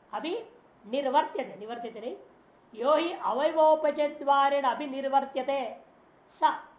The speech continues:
इदानीं नवो, जो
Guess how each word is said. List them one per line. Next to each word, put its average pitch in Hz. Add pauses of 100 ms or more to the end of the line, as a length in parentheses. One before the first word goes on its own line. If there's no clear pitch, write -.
(1000)
इदानीं 233 (400)
नवो, 202 (480)
जो 311